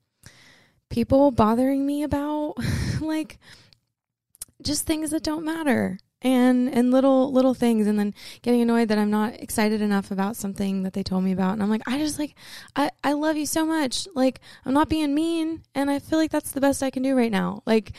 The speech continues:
I'm not, I'm not being rude. I'm not saying anything negative. I'm just, like, maybe not reacting like a truly ecstatic, happy person because I'm not a truly ecstatic, happy person."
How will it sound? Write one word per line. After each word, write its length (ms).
I'm 120
not, 260
I'm 60
not 200
being 280
rude. 240
I'm 80
not 200
saying 220
anything 380
negative. 400
I'm 100
just, 180
like, 100
maybe 340
not 240
reacting 720
like 380
a 80
truly 460
ecstatic, 480
happy 240
person 340
because 220
I'm 160
not 200
a 60
truly 240
ecstatic, 380
happy 280
person." 460